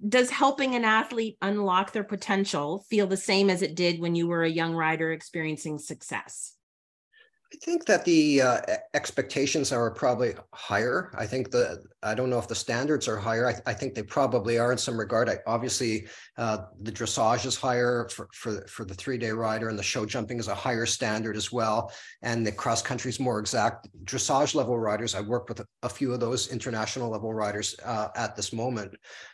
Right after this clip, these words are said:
Speaker 2: Um, I, I think the standards are for, far more exacting, but the knowledge of what's out there in terms of resources is also more expand-, expansive. It continues to,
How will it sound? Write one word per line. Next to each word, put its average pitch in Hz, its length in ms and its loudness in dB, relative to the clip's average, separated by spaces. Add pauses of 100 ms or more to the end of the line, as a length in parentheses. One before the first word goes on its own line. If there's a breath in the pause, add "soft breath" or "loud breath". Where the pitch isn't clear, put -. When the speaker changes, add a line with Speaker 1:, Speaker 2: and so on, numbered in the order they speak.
Speaker 2:
Um, 95 500 -2 (380)
I, 127 180 -4
I 143 60 2
think 180 220 -2
the 127 80 -2
standards 135 520 0
are 135 160 6
for, 127 380 0
far 139 220 0
more 127 180 2
exacting, 131 460 0
but 143 160 0
the 131 60 -2
knowledge 143 520 6
of 127 140 -4
what's 127 260 -2
out 165 220 4
there 127 140 4
in 110 80 -2
terms 131 340 -4
of 107 120 -4
resources 120 760 2 (320 loud breath)
is 139 160 2
also 151 320 6
more 120 220 4
expand-, 95 520 -4 (200)
expansive. 104 580 -2
It 98 100 -4
continues 190 600 2
to, 135 420 4